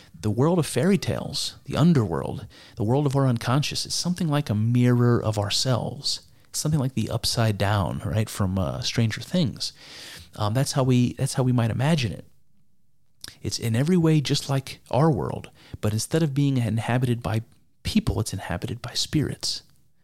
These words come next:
And what that's supposed to tell you is that there's another half,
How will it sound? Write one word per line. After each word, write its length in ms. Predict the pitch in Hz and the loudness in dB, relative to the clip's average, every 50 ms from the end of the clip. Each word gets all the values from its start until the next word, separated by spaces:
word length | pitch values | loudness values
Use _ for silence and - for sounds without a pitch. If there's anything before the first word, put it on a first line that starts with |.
| _ _ _ - - - - - - - - - - - | _ _ _ -20 -20 -20 -20 -20 -20 -20 -20 -20 -20 -10
And 120 | - 120 117 | -4 -2 0
what 100 | 135 143 | 0 0
that's 160 | 160 165 - | -2 -2 -2
supposed 400 | - 147 - - - 170 - - | -2 -2 0 0 0 0 0 -2
to 60 | - | -4
tell 340 | - - - 123 107 165 180 | -6 -2 -2 0 2 2 2
you 340 | 151 98 78 58 62 - - - _ - - - - - | 2 2 0 -4 -6 -10 -12 -20 _ -20 -20 -20 -20 -6
is 140 | - 123 117 | -4 -4 0
that 160 | 123 120 - | 0 -2 2
there's 180 | - 127 127 123 | 2 2 2 4
another 300 | 117 117 135 139 143 120 | 4 2 4 4 4 2
half, 640 | 110 - - - 135 135 123 120 - - - - | 2 0 -4 -4 -2 -2 -2 -4 -6 -8 -10 -12